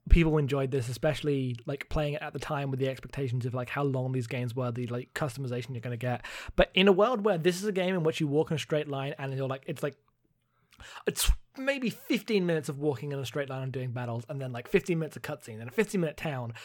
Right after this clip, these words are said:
Uh, what you then have to do is then spend another full fifteen minutes clicking A. Oh, a move. Oh, okay, this, and then I'll do this for this thing, and select, because the menus for that thing are unusable. They are some of the worst menus I've ever used. You press A to select,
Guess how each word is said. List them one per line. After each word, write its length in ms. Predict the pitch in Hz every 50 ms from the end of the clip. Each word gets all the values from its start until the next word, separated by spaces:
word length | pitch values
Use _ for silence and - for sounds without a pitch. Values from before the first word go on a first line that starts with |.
| - - -
Uh, 160 | - 160 151 143 - - - -
what 140 | 196 190
you 120 | 170 175 165
then 160 | 220 320 370
have 140 | 311 294 -
to 60 | 180
do 180 | 160 165 160 156 - - - -
is 100 | 190 170
then 180 | 254 277 302
spend 220 | - - 359 320 339
another 360 | 262 254 302 339 359 359 302
full 280 | - - 403 392 381
fifteen 480 | 233 - - 381 - - - 330 311 311
minutes 280 | 349 370 330 247 - -
clicking 380 | - 269 240 - 233 226 233 - -
A. 460 | 262 277 262 233 190 165 147 135 131 - - - - _ - 226
Oh, 340 | 220 185 156 143 139 135 - _ _
a 100 | 226 208
move. 600 | 180 185 202 233 247 226 190 165 156 147 123 - - 277 247 - -
Oh, 160 | 220 214 226 202 208 - 226 220 226 277 226
okay, 160 | - - 185
this, 280 | 165 226 214 202 -
and 140 | 196 180 185
then 100 | 190 185
I'll 120 | 190 185 170
do 200 | - 190 190 175
this 180 | 220 233 -
for 120 | - - 208
this 180 | 185 220 208
thing, 300 | - - 196 165 160 147
and 160 | 147 147 139 - - - -
select, 400 | - - 214 202 254 240 - 233
because 240 | 214 - - 202 - - - - -
the 80 | 220 208
menus 500 | 202 208 277 349 339 285 220 190 170 127
for 140 | - 175 165
that 180 | 175 170 175
thing 240 | - - 180 160 165 -
are 220 | 180 156 147 - - _ -
unusable. 640 | 208 208 208 190 175 175 180 165 123 127 123 127 117
They 120 | 123 131
are 60 | 131
some 160 | - - 185 165
of 60 | 151
the 60 | 151
worst 400 | 147 151 175 180 190 175 - -
menus 280 | 180 170 165 160 151 143
I've 120 | 147 139
ever 200 | - 156 147 147
used. 340 | 139 131 135 131 120 113 127
You 80 | 131
press 280 | 117 - - 180 165 - -
A 240 | 175 160 175 196 202
to 140 | 202 - 185
select, 580 | - - 170 151 147 147 - - - - -